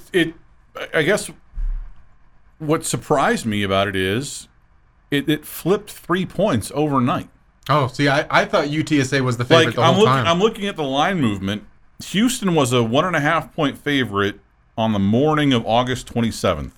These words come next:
Speaker 2: Okay.
Speaker 1: Right? So on Sunday morning,
Speaker 2: Mm-hmm.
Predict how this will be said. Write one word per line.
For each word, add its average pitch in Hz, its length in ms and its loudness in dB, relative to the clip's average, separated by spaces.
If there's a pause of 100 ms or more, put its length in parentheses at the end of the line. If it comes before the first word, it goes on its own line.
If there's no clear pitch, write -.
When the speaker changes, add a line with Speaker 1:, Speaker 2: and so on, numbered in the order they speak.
Speaker 2:
Okay. 127 260 -2 (300)
Speaker 1:
Right? 110 280 0
So 110 680 0 (2500)
on 117 220 4
Sunday 180 420 2
morning, 101 540 0 (680)
Speaker 2:
Mm-hmm. 110 200 -6